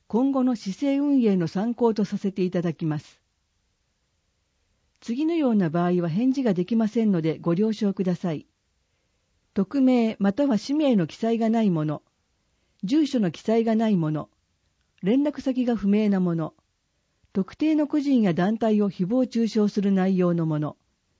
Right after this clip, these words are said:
営利を目的としたもの、政治宗教などに関するもの、趣旨が不明確なものや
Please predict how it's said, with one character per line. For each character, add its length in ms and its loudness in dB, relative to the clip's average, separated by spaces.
営 200 2
利 160 4
を 80 4
目 200 -2
的 240 -6
と 120 0
し 80 -6
た 120 -2
も 140 0
の、 180 -4
政 320 0
治 120 0
宗 240 -2
教 200 2
な 140 4
ど 80 0
に 140 0
関 240 0
す 100 -6
る 100 0
も 140 -2
の、 180 -6
趣 280 -4
旨 20 -4
が 120 2
不 120 -2
明 220 4
確 240 -4
な 100 0
も 140 0
の 100 0
や 240 -2